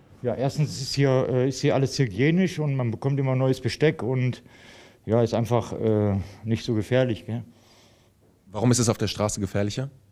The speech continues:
Speaker 1: Ja, weil da einfach, äh, Dreck und Unrat ist und da kann man sich leicht infizieren oder, ja, eigentlich aus diesem Grund.
Speaker 2: Anfang der neunziger waren noch deutlich mehr Drogenabhängige auf Frankfurts Straßen zu sehen als heute.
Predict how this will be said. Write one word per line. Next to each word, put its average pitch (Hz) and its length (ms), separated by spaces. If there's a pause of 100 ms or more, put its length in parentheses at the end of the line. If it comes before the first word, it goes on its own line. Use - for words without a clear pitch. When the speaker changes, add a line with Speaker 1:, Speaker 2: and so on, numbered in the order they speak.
Speaker 1:
Ja, 104 240
weil 110 120
da 107 100
einfach, 117 320
äh, 117 400 (220)
Dreck 151 340
und 131 100
Unrat 147 400
ist 143 260
und 123 200
da 117 140
kann 131 220
man 127 160
sich 107 140
leicht 117 280
infizieren 127 680
oder, 113 380 (1040)
ja, 107 180
eigentlich 110 260
aus 107 120
diesem 117 220
Grund. 98 260 (500)
Speaker 2:
Anfang 92 360
der 85 100
neunziger 110 640
waren 87 260
noch 92 140
deutlich 98 480
mehr 120 200
Drogenabhängige 90 840
auf 90 120
Frankfurts 90 420
Straßen 90 440
zu 98 100
sehen 85 260
als 87 220
heute. 113 280